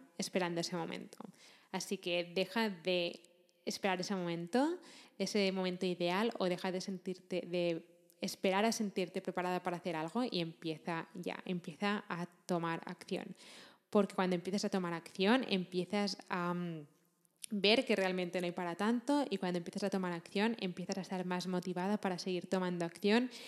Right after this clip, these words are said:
y esas pequeñas acciones sumadas a lo largo de un año, pf, es alucinante todo lo que llegas a avanzar, pero tienes que tomar el primer paso. Nadie lo hará por ti, y eso es importante que lo sepas. Nadie lo hará por ti, nadie te dirá cómo haz-,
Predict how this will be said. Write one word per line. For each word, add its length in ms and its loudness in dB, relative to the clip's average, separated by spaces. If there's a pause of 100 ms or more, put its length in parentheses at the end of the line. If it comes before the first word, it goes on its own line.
(200)
y 80 4
esas 220 2
pequeñas 420 2
acciones 680 2 (280)
sumadas 600 6
a 80 4
lo 80 4
largo 340 6
de 80 6
un 140 4
año, 500 2 (760)
pf, 260 -4 (320)
es 140 4
alucinante 640 -2
todo 180 4
lo 140 0
que 100 -2
llegas 260 -2
a 40 -2
avanzar, 560 -6 (120)
pero 300 2
tienes 400 -4
que 140 -4
tomar 400 -2
el 160 -2
primer 280 -2
paso. 360 -8 (100)
Nadie 340 4
lo 60 6
hará 160 2
por 160 -2
ti, 140 -8
y 100 -6
eso 160 -4
es 80 -6 (100)
importante 540 -4
que 80 -4
lo 140 -2
sepas. 420 0 (480)
Nadie 260 2
lo 60 4
hará 180 4
por 140 -4
ti, 460 4 (260)
nadie 320 6
te 140 6
dirá 340 4
cómo 260 0
haz-, 220 -6